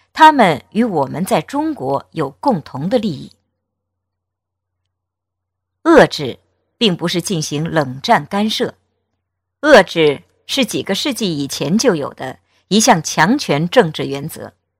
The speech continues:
在拿破仑战争之后，维也纳会议建立了一个联盟体系，旨在遏制太咄咄逼人的法国。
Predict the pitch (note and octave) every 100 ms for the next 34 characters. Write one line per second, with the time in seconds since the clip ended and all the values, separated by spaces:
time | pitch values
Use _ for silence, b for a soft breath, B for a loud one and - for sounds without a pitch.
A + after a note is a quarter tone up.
0 | _ _ _ _ _ _ _ _ _ _
1 | _ _ _ _ - G#3 G3 F#3 A3+ A#3
2 | D#3 G3+ C4+ G3 D3 F#3+ G3 G#3+ B3 D3+
3 | - _ _ _ _ - B3+ C4 D#3+ C4
4 | G#3 G3 D#3+ D3 B2+ - A#3 F#3 D#3+ C#3+
5 | D3 E3 C#3+ C#3+ F#3+ A#3+ D#3 A3 - -
6 | C3 - _ _ _ _ _ _ - F#3+
7 | F3 A3+ D4+ D#4 F#3+ F3 D3 - - C4+
8 | D#3 D#3+ G#3 F3 E3+ B3 B3 C#3 F3+ -
9 | - - - C3+ D#3